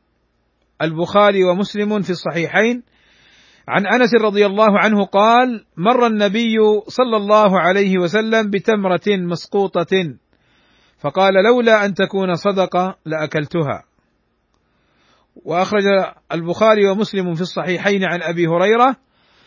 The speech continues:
قال: "كان رسول الله صلى الله عليه وسلم يؤتى بالتمر عند صرام النخل"، يعني وقت الج-، الجذاذ والقطع، "فيجيء هذا بتمره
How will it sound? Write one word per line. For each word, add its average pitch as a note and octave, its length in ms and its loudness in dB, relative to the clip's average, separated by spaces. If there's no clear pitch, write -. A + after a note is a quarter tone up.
قال: G#3 200 4
"كان C4 260 2
رسول A#3+ 360 0
الله A3 360 2
صلى G3+ 180 -2
الله G3 400 2
عليه F#3+ 340 0
وسلم A3 640 0
يؤتى G#3+ 500 4
بالتمر A3+ 400 0
عند G#3 260 -4
صرام G#3+ 520 0
النخل"، G3+ 640 -4
يعني F3+ 600 -2
وقت F#3 280 -4
الج-، F#3 340 -2
الجذاذ D#3+ 580 0
والقطع، D#3+ 500 -4
"فيجيء G#3 560 2
هذا G#3+ 360 4
بتمره F3+ 600 -2